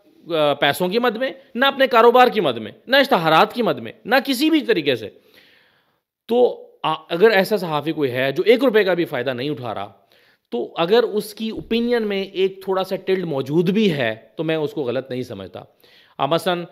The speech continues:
आप, मैं आपको चैलेंज देता हूँ, मसलन मुझ पे ये इल्ज़ाम है ना कि मैं एनटीपीएमएलएन हूँ, या चलें दूसरा इल्ज़ाम ये होगा कि मैं प्रो पीटीआई कंटेंट करता हूँ,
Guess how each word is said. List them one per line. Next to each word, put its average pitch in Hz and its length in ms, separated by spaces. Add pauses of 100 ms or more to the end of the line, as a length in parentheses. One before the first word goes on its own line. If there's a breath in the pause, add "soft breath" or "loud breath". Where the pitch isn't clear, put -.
(160)
आप, 151 560
मैं 156 240
आपको 139 320
चैलेंज 151 340
देता 123 200
हूँ, 110 180 (260)
मसलन 135 200
मुझ 143 160
पे 175 120
ये 165 120
इल्ज़ाम 143 300
है 151 60
ना 175 140 (280 soft breath)
कि 156 60
मैं 147 420 (400 soft breath)
एनटीपीएमएलएन 165 800
हूँ, 147 200 (420)
या 165 300
चलें 175 260
दूसरा 156 260
इल्ज़ाम 160 240
ये 170 60
होगा 147 180
कि 156 100
मैं 151 140
प्रो 175 180
पीटीआई 160 300
कंटेंट 143 380
करता 123 240
हूँ, 110 120